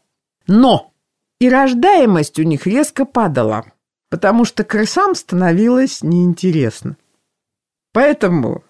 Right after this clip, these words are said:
вам чего надо от жизни? Понятно? Да, действительно, снижение рациона, по крайней мере у крыс, <laughs> действительно удлиняет жизнь. Но нам нужно? Значит,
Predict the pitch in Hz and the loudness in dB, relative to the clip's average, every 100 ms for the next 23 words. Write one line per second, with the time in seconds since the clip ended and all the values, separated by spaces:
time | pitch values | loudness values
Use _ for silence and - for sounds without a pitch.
0 | _ _ _ _ 208 254 254 277 285 320 | _ _ _ _ -2 0 0 0 2 2
1 | 349 302 330 277 320 302 339 330 _ _ | 2 2 2 2 2 2 0 -2 _ _
2 | _ _ _ _ 208 311 427 233 135 - | _ _ _ _ -2 0 0 -2 -6 -8
3 | _ _ _ - 151 233 247 - - 170 | _ _ _ -6 0 0 0 -6 -6 -4
4 | 233 - 277 269 214 190 156 110 - 165 | -2 0 0 2 0 0 -4 -6 -10 -4
5 | 208 220 330 349 240 202 - 247 247 196 | 0 2 2 2 2 0 -2 -2 0 0
6 | 160 151 76 - _ - 196 185 269 247 | 0 -2 -6 -12 _ -6 -4 -2 0 0
7 | 220 214 202 175 - 160 170 - - - | 2 0 0 -2 -2 0 0 -2 -6 -10
8 | - - _ _ _ 180 220 208 233 285 | -20 -20 _ _ _ -4 -4 -2 -2 -2
9 | 285 247 226 202 147 - 185 180 202 214 | -2 0 0 0 -2 -4 -4 0 0 0
10 | 220 202 165 160 120 - _ 247 254 _ | 0 -2 0 0 -2 -12 _ -20 -20 _
11 | _ _ _ _ _ _ - 160 190 185 | _ _ _ _ _ _ -6 -4 -2 -2
12 | 190 247 427 - _ _ _ _ _ _ | -4 -8 -12 -20 _ _ _ _ _ _
13 | - 190 240 214 | -6 -4 -4 -6